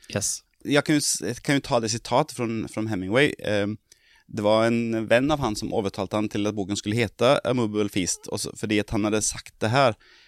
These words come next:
Speaker 2: «If you are lucky enough to have lived in Paris as a young man,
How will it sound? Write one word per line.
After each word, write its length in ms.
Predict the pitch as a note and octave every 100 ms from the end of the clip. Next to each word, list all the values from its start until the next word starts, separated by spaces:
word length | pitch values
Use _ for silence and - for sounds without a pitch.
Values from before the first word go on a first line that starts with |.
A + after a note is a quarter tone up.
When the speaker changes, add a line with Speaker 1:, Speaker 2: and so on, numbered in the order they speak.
| _ _
Speaker 2:
«If 220 | B2+ C3+
you 100 | B2+ B2+
are 80 | A#2+
lucky 280 | C#3+ -
enough 280 | C#3 B2 -
to 100 | -
have 100 | A2+
lived 340 | A2+ A2 A2+ -
in 120 | A2+
Paris 460 | - G#2+ A2+ -
as 180 | - G#2
a 40 | A2
young 240 | G#2 G#2
man, 320 | A#2 C3+ A#2+